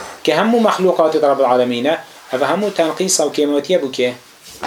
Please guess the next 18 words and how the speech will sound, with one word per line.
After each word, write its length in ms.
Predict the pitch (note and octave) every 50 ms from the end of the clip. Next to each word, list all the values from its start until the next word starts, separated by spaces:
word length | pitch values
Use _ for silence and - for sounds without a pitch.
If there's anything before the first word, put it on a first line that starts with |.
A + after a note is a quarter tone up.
| - - -
همو 140 | C#3+ F3
بو 160 | E3+ D#3 D3+ C3+
رب 120 | B2+ B2
العالمین. 360 | B2 A#2 A#2+ B2 B2+ C3 C3+
و 20 | C#3+
همو 160 | E3 G#3 G#3+
توحید 380 | G3 G3 F#3+ F3 - A3 G#3
مروی 280 | G3+ F#3 F3 E3 E3+ E3
چه 160 | D#3+ - D#3+
دید 140 | C#3 A#2 -
کرد؟ 260 | - B2 C3+ C3+ - - - _ _ _ _ _ _ _ _ _ -
توحید 340 | B2 A#2+ A#2 - C#3+ C#3 C3+
مروی 380 | B2+ B2+ B2+ D3+ G3 F#3+ G3
کم 180 | - - A#2+ A2
کرد. 340 | G2 F#2+ - - - - - - - - - - - - - - - - - - - - - - - - - - - - - - - - - - - - - - - - - - - -
وقول 340 | D3 - - A3 A3+ A3 G3+
الله 360 | F#3+ F#3 F#3 F3+ E3+ D#3+ D3
تعالى: 460 | C#3+ - C3 B2+ A#2+ A2+ G#2+ G2+ G2